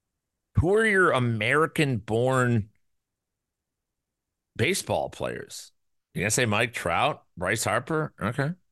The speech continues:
Yeah, you got them. But who else? Nobody else. You don't have anybody else. I know you don't have anybody else. Right? Of course you don't have anybody else. There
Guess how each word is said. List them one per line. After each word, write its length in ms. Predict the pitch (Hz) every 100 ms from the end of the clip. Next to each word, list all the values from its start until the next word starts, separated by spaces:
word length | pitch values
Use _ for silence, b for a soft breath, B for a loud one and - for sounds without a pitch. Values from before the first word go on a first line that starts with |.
| _ _ _ _ _ _ _ _ _ _ -
Yeah, 200 | 123 208 -
you 100 | 92
got 180 | 131
them. 380 | 123 160 180 147 - _ _
But 240 | 101 107 _ _ _ _ -
who 240 | 82 107
else? 420 | 139 269 - - - _ _ _ _ _ _ _ _ _ -
Nobody 320 | 233 262 208
else. 400 | 85 139 - - _ _ _ _ -
You 80 |
don't 140 | 277 135
have 140 | 104
anybody 360 | 95 87 82 82
else. 220 | 127 180
I 80 | 165
know 160 | 117
you 100 | 69
don't 160 | 69 69
have 100 | 69
anybody 280 | - - 92
else. 300 | 139 190 - _ _ _ _ _ _ _ _ _ -
Right? 240 | 110 160
Of 1000 | 208 _ _ _ _ _ _ _ _ -
course 260 | 202 226 -
you 60 | 113
don't 160 | 92
have 140 | 82 82
anybody 360 | 78 78 71
else. 160 | 69 -
There 200 | 120